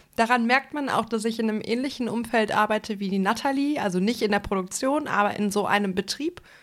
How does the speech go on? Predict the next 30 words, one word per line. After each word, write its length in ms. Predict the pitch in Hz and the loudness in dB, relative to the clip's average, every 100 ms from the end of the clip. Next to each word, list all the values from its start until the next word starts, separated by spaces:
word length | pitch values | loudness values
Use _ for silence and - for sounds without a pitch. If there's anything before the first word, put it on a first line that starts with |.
| - _ _ | -20 _ _
wo 180 | 226 226 | -10 -2
wir 140 | 226 | 0
sehr, 180 | 226 226 | 0 0
sehr 160 | 226 226 | 0 -2
viel 240 | 240 233 | -2 0
noch 200 | 226 220 | 0 0
mit 180 | 226 226 | -2 -2
diesen, 360 | 214 220 208 208 - - _ _ | -2 0 -2 -4 -16 -20 _ _
mm, 300 | 208 202 202 | -2 -2 -2
Stereotypen 840 | 196 - 262 294 285 - 262 233 220 | -2 0 2 2 0 2 2 2 0
zu 100 | 220 | 0
kämpfen 480 | 240 262 - 202 | 0 -2 0 0
haben. 240 | 196 202 220 | 2 2 2
Und 160 | 262 | 0
das, 160 | 262 180 - | -2 -2 -4
das 140 | 175 | -6
finde 220 | - 185 185 | -2 0 2
ich 60 | |
ein 120 | 185 170 | 2 2
richtig 440 | 175 185 240 - | 0 0 0 2
schönes, 580 | - 233 233 247 247 - - - - | 2 2 2 2 2 0 -8 -20 -4
schönes 400 | - 262 285 - | 0 2 2 4
Ding, 380 | 427 262 165 170 | 4 4 0 -4
so, 380 | - 196 180 165 | -2 2 4 4
was 160 | 175 170 | 2 0
ich 100 | 165 | 0
hier 180 | 170 156 | 2 4
grad 200 | 165 - | 0 2
gelernt 440 | 165 160 156 160 | 2 2 2 0
hab. 180 | 170 | -4